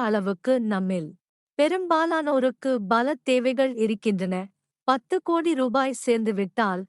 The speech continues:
அதை வைத்து என்ன செய்வோம் என்பதற்கு நமக்கு தோராயமான சில யோசனைகள் இருக்கக்கூடும். மூன்று பேர் இருக்கும் வீடாக இருந்தாலும் நான்கு கார்கள் வாங்குவோம். வீட்டுக்குள்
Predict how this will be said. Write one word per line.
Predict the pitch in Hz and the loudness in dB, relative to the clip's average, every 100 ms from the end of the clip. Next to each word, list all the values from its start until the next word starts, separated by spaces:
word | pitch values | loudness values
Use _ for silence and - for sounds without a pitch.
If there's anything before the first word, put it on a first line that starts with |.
| _ | _
அதை | 220 240 262 | 0 2 2
வைத்து | 240 240 262 - 320 311 | 2 0 0 -2 -2 2
என்ன | 247 254 349 | 2 0 -2
செய்வோம் | 359 262 247 240 277 285 | -2 0 0 0 0 0
என்பதற்கு | 226 208 196 196 196 285 311 | -2 0 0 0 -4 -6 -6
நமக்கு | 262 247 240 247 254 233 | -2 0 0 0 -2 0
தோராயமான | - 254 320 330 320 262 240 247 269 294 | 2 2 2 0 -2 0 0 0 -2 -6
சில | - 277 294 226 | -6 -2 -2 2
யோசனைகள் | 240 277 - 269 262 277 277 | 0 0 0 0 0 -2 0
இருக்கக்கூடும். | 226 208 208 202 214 196 196 180 180 - _ _ _ _ _ _ _ _ _ | 0 0 -2 -4 0 2 0 -2 -8 -18 _ _ _ _ _ _ _ _ _
மூன்று | 220 269 381 349 285 | -2 0 0 -4 -2
பேர் | 311 330 | 0 0
இருக்கும் | 262 247 240 262 233 | 0 0 0 0 0
வீடாக | 196 240 247 254 254 | 0 2 2 0 0
இருந்தாலும் | 247 220 208 208 214 240 247 247 - | 0 0 0 0 0 0 -4 -8 -4
நான்கு | 208 240 302 349 370 | 0 2 0 -2 -4
கார்கள் | - 247 247 247 247 | 0 0 2 0 0
வாங்குவோம். | 202 196 185 185 160 180 160 185 - _ _ _ _ _ _ _ _ _ | 0 0 0 -4 -2 -4 -4 -12 -20 _ _ _ _ _ _ _ _ _
வீட்டுக்குள் | 196 262 359 349 - 349 | 0 2 2 -2 -2 -2